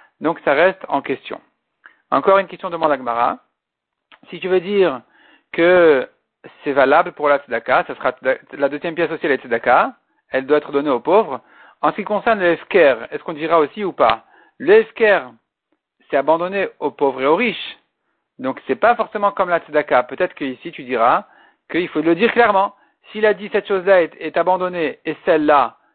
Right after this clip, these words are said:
il n'a pas dit quoi, alors peut-être qu'il peut la récupérer, même si quelqu'un l'a prise entre-temps, il pourra lui dire non,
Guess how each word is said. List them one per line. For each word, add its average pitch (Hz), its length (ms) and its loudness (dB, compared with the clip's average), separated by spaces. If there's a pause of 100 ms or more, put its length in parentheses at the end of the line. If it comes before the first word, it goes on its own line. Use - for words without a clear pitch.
(160)
il 131 60 -12
n'a 143 100 0
pas 170 140 -2
dit 160 160 -12
quoi, 135 460 0 (640)
alors 151 240 2
peut-être 190 220 -4
qu'il 165 120 -20
peut 185 100 -4
la 170 100 2
récupérer, 156 500 -4
même 170 160 -10
si 185 80 -14
quelqu'un 170 240 -6
l'a 156 100 2
prise 151 220 -6
entre-temps, 147 300 -4
il 180 80 -10
pourra 131 140 -2
lui 135 80 -4
dire 180 140 -2
non, 240 240 0